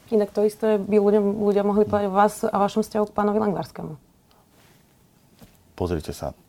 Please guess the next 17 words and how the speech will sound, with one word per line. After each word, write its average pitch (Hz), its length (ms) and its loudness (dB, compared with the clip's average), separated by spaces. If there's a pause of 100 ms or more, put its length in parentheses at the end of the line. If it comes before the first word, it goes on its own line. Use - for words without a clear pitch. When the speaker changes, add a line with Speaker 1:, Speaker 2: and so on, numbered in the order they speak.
(200)
Speaker 2:
ja 92 400 2 (400)
teraz 78 340 -6
ako - 300 -6
bývalý 82 320 -2
minister, 78 580 -4
ktorý, 76 600 -6
eh, - 40 -20 (300)
rok 85 400 -2 (640)
naozaj 85 360 -4
tie 80 80 -2
procesy 87 540 -4 (140)
sa - 160 -12
najlepšie 92 480 2
snažil 85 280 -4
pripraviť, 78 720 -4 (240)
rozbehol 98 480 0
reformy, 76 560 -6